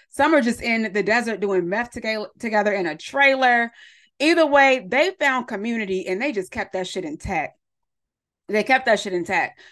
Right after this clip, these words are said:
So with this third and final episode, it's complete spoilers if you haven't figured that out by now. But, like, with this fir-,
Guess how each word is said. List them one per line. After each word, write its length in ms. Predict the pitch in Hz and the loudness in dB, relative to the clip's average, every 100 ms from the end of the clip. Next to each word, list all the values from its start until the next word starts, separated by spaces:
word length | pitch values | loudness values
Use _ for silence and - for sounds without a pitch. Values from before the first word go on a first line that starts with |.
| _ | _
So 240 | - 277 262 | 0 2 2
with 160 | 285 | 2
this 160 | 294 254 | -2 -2
third 380 | - 269 320 302 | 2 4 4 2
and 160 | 262 | -2
final 340 | 240 226 208 - | -4 -4 -2 -2
episode, 840 | 220 214 202 170 160 147 151 - - | -4 -6 -8 -6 -4 -6 -8 -12 -12
it's 180 | 208 | -12
complete 480 | - 269 240 285 208 | -6 -4 -4 -6 -6
spoilers 640 | - - 190 175 165 165 | -10 -4 -2 -2 -4 -8
if 160 | 170 170 | -8 -8
you 80 | 180 | -6
haven't 340 | 175 170 160 | -4 -4 -6
figured 240 | 165 160 170 | -8 -8 -8
that 100 | 151 | -10
out 180 | 147 | -10
by 160 | 156 151 | -10 -10
now. 240 | 147 139 | -10 -10
But, 120 | 151 208 | -6 -2
like, 200 | 202 220 | -2 -2
with 80 | |
this 180 | 247 247 | -6 -6
fir-, 340 | - 247 269 | -2 2 2